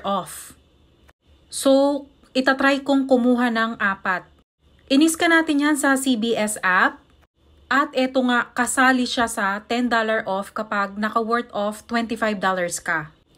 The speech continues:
So, kulang pa yung twenty-five dollars, kaya ngayon, ikukombine natin yan ng AXE.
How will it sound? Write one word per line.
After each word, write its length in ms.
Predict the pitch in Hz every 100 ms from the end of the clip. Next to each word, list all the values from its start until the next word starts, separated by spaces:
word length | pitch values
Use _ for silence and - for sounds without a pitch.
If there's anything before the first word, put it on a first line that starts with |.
| _ _ -
So, 320 | - 302 294
kulang 400 | 320 311 311 302
pa 80 | 294
yung 240 | 294 269
twenty-five 480 | 277 262 262 277 233
dollars, 480 | 220 220 269 320 -
kaya 320 | 262 262 262
ngayon, 400 | 262 226 226 233
ikukombine 560 | - 269 269 226 240
natin 400 | 233 226 226 233
yan 160 | 226 214
ng 160 | 202 214 214
AXE. 560 | 190 165 - - -